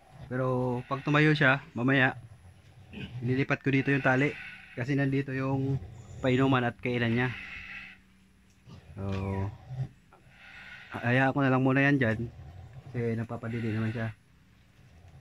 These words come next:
Tapos, ah, mamaya maya, ah, mag-inject ako ng antibacterial sa ating mama pig.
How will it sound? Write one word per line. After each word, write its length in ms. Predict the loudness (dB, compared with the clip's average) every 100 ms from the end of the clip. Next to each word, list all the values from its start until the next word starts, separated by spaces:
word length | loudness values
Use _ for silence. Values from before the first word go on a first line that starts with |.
| -4
Tapos, 400 | 0 2 0 0
ah, 320 | 0 0 2
mamaya 320 | 0 4 4
maya, 220 | 4 2 2 -4 _ _ _ _ -20 -20 -20 -20 -20 -20 -20 -20 -12 -4
ah, 160 | 0
mag-inject 480 | 2 2 2 2 0
ako 160 | -2 2
ng 720 | 2 2 2 0 0 -2 -2
antibacterial 800 | -4 -2 -4 -2 2 2 2 0 -6 _ -20 -20 -20 -20
sa 180 | -10 -6
ating 380 | -2 2 4 4
mama 240 | 4 2
pig. 240 | 2 0